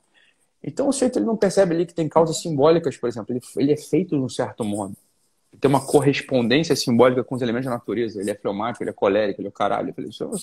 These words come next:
uma causa simbólica. Causa física, beleza. E lá pra cima, que talvez seja mais importante, e talvez aí esteja a totalidade da porra toda, como diria o pleonasmo,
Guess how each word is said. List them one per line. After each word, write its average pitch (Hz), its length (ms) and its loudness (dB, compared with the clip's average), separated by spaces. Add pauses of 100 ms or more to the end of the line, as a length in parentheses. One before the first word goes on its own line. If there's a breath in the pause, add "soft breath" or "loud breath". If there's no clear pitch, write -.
(100)
uma 151 60 -4
causa 120 180 0
simbólica. 139 400 2 (240 loud breath)
Causa 170 180 4
física, 170 400 -4
beleza. 117 260 -2 (380 soft breath)
E 202 60 4
lá - 100 6
pra 180 140 2
cima, 175 220 -6
que - 100 -14
talvez 147 240 -4
seja 135 100 -10
mais 160 160 0
importante, 143 680 -6 (160)
e 107 80 -16
talvez 123 240 -4
aí 135 60 0
esteja 135 340 -6
a - 80 -2
totalidade 147 800 2
da 101 100 -6
porra 107 320 -8
toda, 117 360 -6 (340)
como 110 280 -10
diria 113 240 -4
o 92 60 -4
pleonasmo, 107 580 2